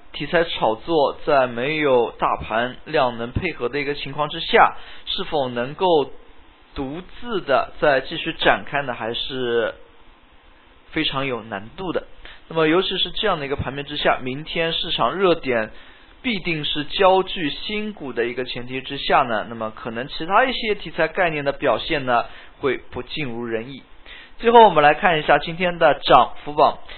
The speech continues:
今天涨幅榜涨停个股大幅减少，那么非常多的一些个股呢，还是围绕着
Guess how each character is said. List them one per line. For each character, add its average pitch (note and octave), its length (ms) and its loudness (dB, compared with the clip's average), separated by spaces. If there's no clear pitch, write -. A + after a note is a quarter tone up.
今 G3+ 160 -4
天 G#3 200 0
涨 D#3 240 4
幅 E3+ 100 -8
榜 D3 220 4
涨 C3 180 2
停 C#3+ 160 -6
个 D#3+ 160 0
股 A#2+ 160 -10
大 D3+ 320 6
幅 B2 160 -4
减 B2 260 -6
少， - 280 0
那 D3 80 -10
么 C#3 100 2
非 D#3+ 160 0
常 D#3 160 0
多 E3 180 -2
的 D#3+ 80 2
一 D3+ 60 0
些 D3+ 160 -2
个 D#3+ 200 -2
股 B2 140 -10
呢， A#2 200 0
还 A2+ 280 0
是 C#3+ 460 -2
围 A#2+ 320 0
绕 D3 240 4
着 B2 560 2